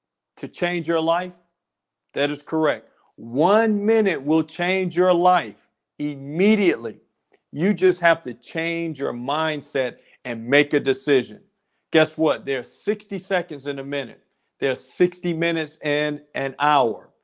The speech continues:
But it doesn't even take a whole hour. It literally takes one minute. Our mission is to take average people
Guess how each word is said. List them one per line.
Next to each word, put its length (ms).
But 200
it 100
doesn't 320
even 220
take 280
a 60
whole 300
hour. 420
It 240
literally 520
takes 360
one 300
minute. 300
Our 260
mission 560
is 260
to 200
take 560
average 480
people 540